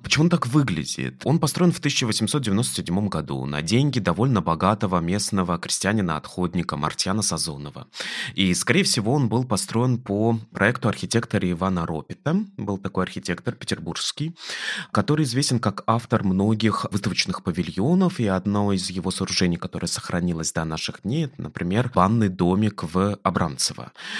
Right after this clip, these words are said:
Ну, мы можем себе представить период национального возрождения в архитектуре, исторического стиля, псевдорусского стиля.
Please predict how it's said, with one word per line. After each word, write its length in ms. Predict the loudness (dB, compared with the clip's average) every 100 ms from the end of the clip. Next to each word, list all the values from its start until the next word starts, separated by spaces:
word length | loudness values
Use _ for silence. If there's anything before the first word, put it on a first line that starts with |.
| -6 4
Ну, 240 | 6 8 8
мы 120 | 8
можем 220 | 8 6
себе 160 | 0 -2
представить 520 | -2 0 0 0 0
период 300 | 0 0 0
национального 680 | 0 0 0 0 0 -2 -4
возрождения 840 | -4 -2 -2 -2 0 2 2 2
в 80 | 0
архитектуре, 800 | -2 -2 0 0 0 2 4 2
исторического 840 | 0 -2 -2 0 -2 -2 -2 -2
стиля, 720 | -2 -2 2 2 4 2 2 2
псевдорусского 800 | 0 2 2 2 0 2 2 2
стиля. 760 | 0 2 4 4 4 4 4